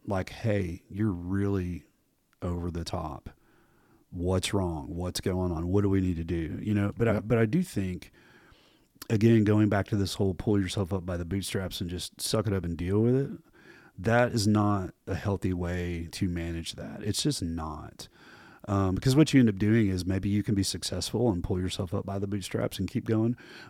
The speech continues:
Speaker 1: but all you're doing is, is suppressing the way that you're feeling about that moment and that situation. And what, what's gonna happen is it's gonna show up again when you're not expecting it.
Speaker 2: Yeah.
Speaker 1: And, and it's not going to go well. Um,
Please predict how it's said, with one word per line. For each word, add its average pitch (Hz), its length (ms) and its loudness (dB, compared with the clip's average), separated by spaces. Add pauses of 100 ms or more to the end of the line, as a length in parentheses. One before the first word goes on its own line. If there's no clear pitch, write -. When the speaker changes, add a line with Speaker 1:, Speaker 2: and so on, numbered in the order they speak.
Speaker 1:
but 113 80 2
all 127 80 8
you're 123 140 8
doing 107 300 6
is, 90 320 -2
is 98 180 0
suppressing 101 720 -4
the 101 100 -4
way 92 140 -2
that 85 100 -2
you're 90 120 -6
feeling 87 340 -6
about 85 240 -6
that 92 180 -6
moment 85 360 -6
and 87 80 -8
that 85 120 -4
situation. 92 640 -6 (400)
And 98 160 0
what, 120 240 4
what's 127 160 2
gonna 92 140 -2
happen 120 360 0
is 92 140 2
it's 139 100 4
gonna 175 160 4
show 110 280 4
up - 80 -2
again 92 480 -4 (100)
when 101 240 4
you're 104 140 6
not 92 180 2
expecting - 460 -8
it. - 120 -18 (640)
Speaker 2:
Yeah. - 100 -14 (180)
Speaker 1:
And, 95 240 0
and 98 180 2
it's 92 180 0
not 101 380 4
going 87 220 -2
to 82 80 -6
go 85 160 -4
well. 73 520 -10
Um, 82 360 -6